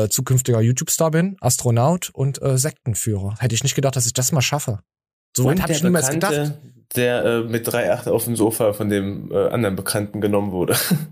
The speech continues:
Speaker 1: <laughs> Du Arschloch. Nein, ich hab mit Manuel privat nichts zu tun. Wir heucheln eu-, und, äh, euch nur eine Freundschaft vor.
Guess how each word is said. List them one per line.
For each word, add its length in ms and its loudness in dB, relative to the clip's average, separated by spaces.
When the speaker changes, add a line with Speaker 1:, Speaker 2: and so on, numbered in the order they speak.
Speaker 1:
<laughs> 1160 -2
Du 120 0
Arschloch. 420 0
Nein, 400 0
ich 140 2
hab 100 -2
mit 140 0
Manuel 300 4
privat 360 0
nichts 160 0
zu 80 -2
tun. 220 0
Wir 100 4
heucheln 320 2
eu-, 180 0
und, 200 0
äh, 60 -4
euch 500 2
nur 80 4
eine 120 6
Freundschaft 400 2
vor. 340 0